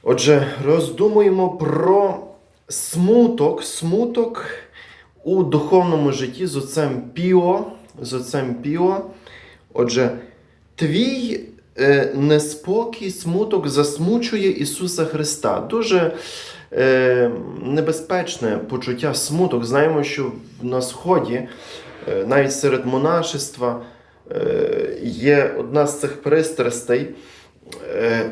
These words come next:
яка називається униніє, униніє, так?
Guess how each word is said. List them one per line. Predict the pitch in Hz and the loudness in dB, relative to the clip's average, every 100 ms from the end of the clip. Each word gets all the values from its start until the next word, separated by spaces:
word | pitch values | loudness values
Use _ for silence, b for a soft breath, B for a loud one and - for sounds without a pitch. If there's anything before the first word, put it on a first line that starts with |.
| - | -2
яка | 127 135 | -2 2
називається | 151 131 135 147 139 - | 2 2 4 4 2 0
униніє, | 131 - 151 147 143 175 208 143 117 104 92 - | -4 -2 2 2 4 2 2 0 -2 -2 -4 -4
униніє, | 113 117 143 165 113 95 | -4 0 0 0 -2 -4
так? | 92 98 104 - - | -4 0 0 -2 -8